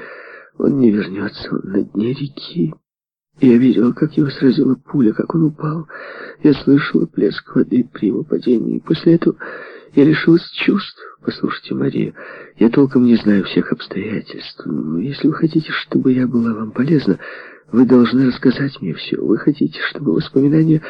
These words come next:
растравили мои раны? Ладно, не сердитесь. Слушайте, полгода тому назад тот, которого я потом полюбила, впервые попал в наш дом.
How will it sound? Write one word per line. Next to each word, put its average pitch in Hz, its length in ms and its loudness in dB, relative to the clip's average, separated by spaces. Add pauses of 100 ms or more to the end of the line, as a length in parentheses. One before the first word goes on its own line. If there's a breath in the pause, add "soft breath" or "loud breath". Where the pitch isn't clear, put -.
(360 loud breath)
растравили 147 600 6
мои 156 200 4
раны? 170 300 2 (840 loud breath)
Ладно, 127 400 -4
не 120 140 -8
сердитесь. - 680 -4 (1300 soft breath)
Слушайте, 151 480 0
полгода 170 460 6
тому 117 200 2
назад 117 400 0 (720)
тот, 170 240 4 (160)
которого 135 420 0
я 135 180 -4
потом 139 300 0
полюбила, 120 480 2
впервые 131 480 2
попал 123 340 2
в 110 40 2
наш 90 260 0
дом. 82 380 -2